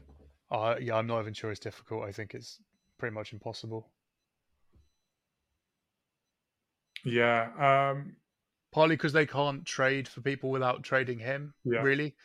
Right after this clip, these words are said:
Speaker 1: I mean, they
Speaker 2: They're
Speaker 1: can do
Speaker 2: both
Speaker 1: some other stuff. They can use
Speaker 2: good
Speaker 1: Nunn
Speaker 2: stuff.
Speaker 1: and, and Horton Tucker to get, like, smaller pieces.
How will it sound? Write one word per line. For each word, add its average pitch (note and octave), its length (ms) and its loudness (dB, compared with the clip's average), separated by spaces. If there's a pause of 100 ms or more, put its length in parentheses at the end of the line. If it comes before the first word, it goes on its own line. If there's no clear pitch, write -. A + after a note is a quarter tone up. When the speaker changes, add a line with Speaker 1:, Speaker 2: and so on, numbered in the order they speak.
(160)
Speaker 1:
I D#3 40 -2
mean, D#3+ 100 2
they D#3+ 60 6
Speaker 2:
They're C3 100 8
Speaker 1:
can - 100 2
do - 60 8
Speaker 2:
both - 80 4
Speaker 1:
some G#3 140 2
other F3+ 180 8
stuff. A2+ 340 -2
They D3 120 0
can D#3 140 -4
use E3+ 180 -2
Speaker 2:
good D#3+ 80 -4
Speaker 1:
Nunn D#3+ 220 4
Speaker 2:
stuff. D3 100 -4
Speaker 1:
and, C3+ 120 -10 (480)
and C3+ 100 -4
Horton C#3+ 340 0
Tucker A#2 560 0
to B2 100 -4
get, B2 160 0
like, A#2+ 160 -2
smaller C3 320 -6
pieces. G2+ 600 -12